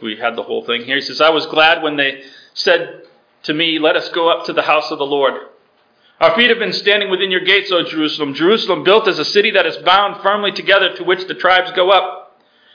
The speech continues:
The tribes of the Lord, as was decreed for Israel, to give thanks to the name of the Lord."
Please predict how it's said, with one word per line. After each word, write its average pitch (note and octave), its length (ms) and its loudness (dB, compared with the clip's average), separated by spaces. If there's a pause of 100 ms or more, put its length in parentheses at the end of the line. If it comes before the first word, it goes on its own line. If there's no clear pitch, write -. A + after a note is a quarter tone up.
(160)
The E3+ 80 -2
tribes A3 420 4
of G3+ 80 -4
the G#3 60 2
Lord, G3+ 360 2
as E3+ 200 0
was F3 180 -2
decreed A#3 460 -2
for D#4 80 -4
Israel, A3+ 400 0
to D#3 140 -10
give E3+ 260 -2
thanks A#3 600 0 (1000)
to - 80 -6
the E3+ 100 -2
name F#3+ 520 -4 (300)
of D#3 180 0
the D#3 60 -4
Lord." D3 520 0